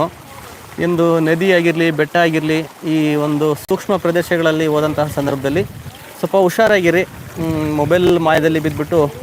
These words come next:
ಜೀವನೇ ಕಳ್ಕೊಂಡಿರೋರು ತುಂಬ ಜನ ಇದ್ದಾರೆ. So, ಹಂಗಾಗಿ ಈ ಥರ ಫೋಟೋ, ಸೆಲ್ಫಿ ಹೊಡ್ಕೊಬೇಕಾದ್ರೆ ಸ್ವಲ್ಪ ದೂರ ಇದ್ಕೊಂಡು ಹುಷಾರಾಗಿ ನೋಡ್ಕೊಳ್ಳಿ. ಮತ್ತು ಮಕ್ಕಳೆಲ್ಲ ಬಂದಿರ್ತಾರೆ, ಅವ್ರ ಹತ್ರನೂ ಸಹಿತ ತುಂಬ ಜಾಗೃತರಾಗಿ ಈ ಒಂದು ನೀರಿಂದ ದೂರ ಇದ್ದು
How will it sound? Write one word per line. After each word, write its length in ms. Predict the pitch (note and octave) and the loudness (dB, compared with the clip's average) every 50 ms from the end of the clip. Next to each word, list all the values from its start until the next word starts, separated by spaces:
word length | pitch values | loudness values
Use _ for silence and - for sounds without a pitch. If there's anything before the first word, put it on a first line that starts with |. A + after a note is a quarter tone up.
| C3+ B2 C3 | -8 -4 0
ಜೀವನೇ 320 | D3+ D#3+ E3 E3 D#3+ D3+ | 2 2 4 2 2 0
ಕಳ್ಕೊಂಡಿರೋರು 520 | - D3 C#3+ C#3+ D3+ D3 C#3+ C3+ C#3+ C3+ | 0 0 0 0 0 0 0 0 -2 -2
ತುಂಬ 240 | C3 - C3+ C#3 C#3 | -4 -4 0 0 0
ಜನ 180 | C3 B2+ C3 C3 | 2 2 0 0
ಇದ್ದಾರೆ. 280 | B2+ A#2+ A#2 A#2+ B2 | 0 0 0 0 0
So, 680 | D3+ - - - - - - - - - - - - F3 | -2 -4 -6 -16 -20 -20 -20 -20 -20 -18 -10 -4 -2 0
ಹಂಗಾಗಿ 240 | D#3+ E3+ F#3 F#3 | 2 2 4 2
ಈ 40 | F#3 | 4
ಥರ 160 | E3 F#3 F3 | 2 2 2
ಫೋಟೋ, 260 | E3 - F3+ F3+ F3 F#3+ | 2 2 0 2 2 2
ಸೆಲ್ಫಿ 260 | - F#3+ F3+ E3 F3 | 0 0 -2 0 0
ಹೊಡ್ಕೊಬೇಕಾದ್ರೆ 520 | E3 - F3+ E3+ E3 D#3 D3+ D#3 E3 G3 | 0 0 0 0 0 2 2 2 2 2
ಸ್ವಲ್ಪ 420 | - - - - - D3 D3 C3+ C#3 | 0 -2 -10 -12 -6 -4 -4 0 2
ದೂರ 160 | E3+ F3+ F#3 | 2 4 4
ಇದ್ಕೊಂಡು 420 | F#3 F3 D#3 - E3+ E3 F#3 G#3 | 4 2 2 0 -2 0 0 -2
ಹುಷಾರಾಗಿ 680 | - - - - D3+ - G#3 F3+ F3 E3+ D#3+ D#3+ E3+ | -4 -4 -6 -6 -2 2 2 4 4 4 2 2 2
ನೋಡ್ಕೊಳ್ಳಿ. 440 | D#3 D3+ D#3 D#3 - D#3 D3+ F3 F#3+ - - - - - - - - - - - - - | 2 2 2 0 0 0 0 0 0 -4 -8 -20 -20 -20 -20 -20 -20 -20 -20 -12 -4 -4
ಮತ್ತು 560 | F3 D#3+ - - A3 A3+ G3+ - - - - | -4 -2 2 4 2 2 4 0 -2 -2 0
ಮಕ್ಕಳೆಲ್ಲ 400 | E3+ D#3+ - - A3+ G#3+ G3 G#3 | -2 -2 0 0 2 2 4 4
ಬಂದಿರ್ತಾರೆ, 440 | F#3+ F3+ F3+ F#3+ F#3 E3+ - E3+ F3 | 4 4 2 2 2 2 2 2 4
ಅವ್ರ 180 | E3+ D#3 D#3+ F3 | 4 4 2 2
ಹತ್ರನೂ 300 | E3+ - F#3 E3 F3+ F3 | 0 0 0 0 0 -2
ಸಹಿತ 320 | - - E3 D#3+ D3+ - | 0 2 0 0 2 0
ತುಂಬ 420 | F3+ D#3 - - D#3 E3+ F3+ F3 F3+ D3+ C#3+ - - - - - - - - - - - - D3 | 0 0 0 -2 -2 0 2 4 2 2 2 -2 -12 -20 -20 -20 -20 -20 -20 -20 -16 -10 -6 -2
ಜಾಗೃತರಾಗಿ 720 | C3 D#3+ F3 F#3+ F#3+ G3+ F#3 G3 F#3 F3 E3+ E3 G3+ G3 - - - | 2 2 2 4 4 2 2 4 2 2 2 2 0 -2 -2 -4 -4
ಈ 60 | F#3+ | -4
ಒಂದು 380 | E3 D#3+ E3 F3 F#3 F#3 D3+ - - - - - - - - - - - - - - - - - - - - - - D#3+ | -2 0 0 2 2 2 2 2 -2 -10 -12 -12 -12 -14 -16 -18 -18 -20 -20 -20 -20 -20 -20 -20 -20 -20 -18 -8 -2 0
ನೀರಿಂದ 340 | E3+ F#3+ G3 F#3 F3+ E3 | 2 2 2 2 2 2
ದೂರ 380 | F#3+ F#3 F3 D3+ C#3 D3+ E3+ E3+ | 2 2 2 2 2 0 2 2
ಇದ್ದು 440 | E3+ D#3 D3+ D3+ F3+ F3+ D3+ C#3 | 2 2 2 0 2 2 2 0